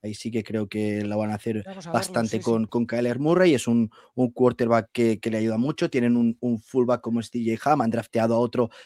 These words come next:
Speaker 1: de la Universidad de, de Michigan. Y el tener, eh, dos running backs o un running back y un ja-, y un, y un fullback
Speaker 2: Sí, sí,
Speaker 1: a
Speaker 2: sí, sí.
Speaker 1: Murray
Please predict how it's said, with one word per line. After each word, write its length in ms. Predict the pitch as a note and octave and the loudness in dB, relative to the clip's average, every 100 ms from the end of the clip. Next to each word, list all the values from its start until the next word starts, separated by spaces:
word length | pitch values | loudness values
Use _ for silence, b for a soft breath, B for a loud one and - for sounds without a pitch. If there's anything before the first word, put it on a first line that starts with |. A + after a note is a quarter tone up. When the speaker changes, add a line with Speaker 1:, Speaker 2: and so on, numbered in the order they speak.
| - | -4
Speaker 1:
de 60 | |
la 20 | A#2+ | 0
Universidad 400 | A#2+ A2 A#2+ A#2 | 0 0 -2 0
de, 240 | A#2 G#2 b b b | 0 0 b b b
de 160 | C3+ D3 | 0 0
Michigan. 520 | E3 - E3+ F3 E3 | 0 4 8 8 6
Y 80 | C3 | 0
el 140 | B2+ A#2 | 0 2
tener, 340 | A#2+ C#3 C#3 - | 4 4 4 4
eh, 280 | A#2+ A#2+ A#2+ | 6 6 4
dos 560 | A#2+ B2 C3+ A#2+ - - - | 0 4 4 4 -2 -12 -2
running 260 | A#2+ B2+ A2+ | 0 2 4
backs 220 | A2 - | 2 2
o 80 | A#2 | 2
un 140 | A#2+ | 4
running 160 | A#2+ B2 | 4 4
back 160 | A#2+ | 2
y 60 | A2+ | 0
un 100 | A#2 | -2
ja-, 260 | - - - | -4 -6 -4
y 100 | B2 | -2
un, 340 | A#2 A2+ A2 A2 | 0 0 0 -2
y 80 | A#2+ | -2
un 140 | A2+ | -2
fullback 380 | - C3 A#2 G#2+ - | 2 2 2 -2 -6
Speaker 2:
Sí, 140 | A3+ - | -12 0
sí, 100 | C3 | 2
Speaker 1:
a 40 | |
Speaker 2:
sí, 60 | C#3+ | 4
sí. 60 | |
Speaker 1:
Murray 280 | C#3+ C#3 | 4 6